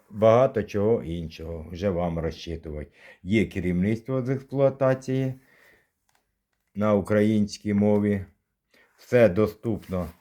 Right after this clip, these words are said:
розписано. Так що, купивши такий обігріватель, будете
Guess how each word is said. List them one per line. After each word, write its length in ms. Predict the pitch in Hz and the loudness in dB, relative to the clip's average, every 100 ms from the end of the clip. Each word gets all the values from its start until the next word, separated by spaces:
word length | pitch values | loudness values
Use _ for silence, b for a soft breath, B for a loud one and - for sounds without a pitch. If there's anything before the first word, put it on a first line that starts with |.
| _ _ _ _ _ | _ _ _ _ _
розписано. 1120 | 85 104 98 - - 101 104 - 127 135 135 - _ _ _ _ _ _ _ _ _ _ _ _ _ _ _ _ _ _ _ _ _ _ _ _ _ _ _ _ _ _ _ _ _ _ _ _ _ _ _ _ _ _ _ _ _ _ _ | 0 2 2 -4 -6 -4 -4 -4 -2 -2 -4 -8 _ _ _ _ _ _ _ _ _ _ _ _ _ _ _ _ _ _ _ _ _ _ _ _ _ _ _ _ _ _ _ _ _ _ _ _ _ _ _ _ _ _ _ _ _ _ _
Так 180 | 104 98 | -4 -2
що, 160 | 104 | -6
купивши 520 | - 92 104 92 - | -6 -4 -2 -2 -4
такий 280 | 90 98 98 | -8 -4 -2
обігріватель, 840 | 95 92 110 135 147 160 156 143 | 0 2 2 2 2 2 2 0
будете 800 | 120 123 127 120 110 113 110 101 | 0 -2 0 0 0 -2 -2 -6